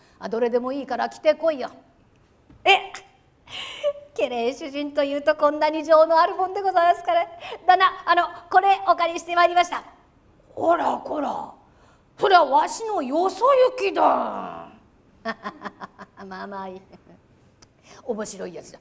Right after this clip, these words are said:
あ、そこへ座れ。一杯やろう。え、結構です。なんだ、酒は嫌いか。え、あのね、あっしはね、生涯のうち、一度でいいから酒ん中で泳いでみたい。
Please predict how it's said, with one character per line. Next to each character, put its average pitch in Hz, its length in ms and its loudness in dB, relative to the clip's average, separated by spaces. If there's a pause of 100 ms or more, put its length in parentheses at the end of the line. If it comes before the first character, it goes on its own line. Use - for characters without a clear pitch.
あ、 269 280 -2
そ 294 100 -2
こ 320 100 6
へ 294 80 8
座 240 220 -2
れ。 - 100 -14 (1040)
一 285 240 -2
杯 240 220 0
や 254 140 4
ろ - 80 -2
う。 - 20 -6 (460)
え、 359 80 0 (400)
結 440 180 -4
構 247 100 0
で - 120 -10
す。 - 120 -20 (840)
な 254 220 -2
ん - 180 -12
だ、 - 80 -20 (800)
酒 381 260 2
は 359 240 4
嫌 403 200 2
い - 80 -8
か。 - 200 -14 (340)
え、 277 440 -2 (300)
あ - 100 -10
の 110 60 -10
ね、 - 340 -12 (280)
あ 247 100 -4
っ - 20 -8
し - 120 -12
は 302 60 -8
ね、 349 400 -4 (240)
生 - 160 -6 (180)
涯 294 180 2
の 226 140 -6
う 190 60 -10
ち、 - 220 -18 (240)
一 440 400 -4
度 480 160 6
で 453 380 -8
い - 20 -6
い - 40 -12
か 403 160 0
ら 403 120 4
酒 415 340 0
ん 494 220 -2
中 427 280 -2
で 415 60 -8
泳 415 40 -6 (480)
い - 40 0
で 415 180 2
み 403 80 -12
た 381 140 -2
い。 - 60 -8